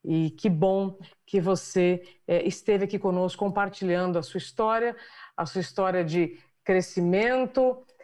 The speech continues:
reconstrução, superação e agora podendo ajudar a vida de milhares de pessoas. Microfone sempre aberto pra você aqui no Zen Club. Nina, muito obrigada.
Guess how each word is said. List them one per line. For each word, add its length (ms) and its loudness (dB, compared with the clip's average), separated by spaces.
reconstrução, 1160 0
superação 840 -2
e 60 0
agora 300 0
podendo 380 -2
ajudar 340 0
a 40 -4
vida 240 -4
de 100 -4
milhares 300 0
de 60 -8
pessoas. 360 -2
Microfone 560 0
sempre 340 -2
aberto 340 -2
pra 100 -2
você 280 -4
aqui 160 -4
no 80 -2
Zen 220 0
Club. 300 0
Nina, 320 2
muito 280 -2
obrigada. 640 -2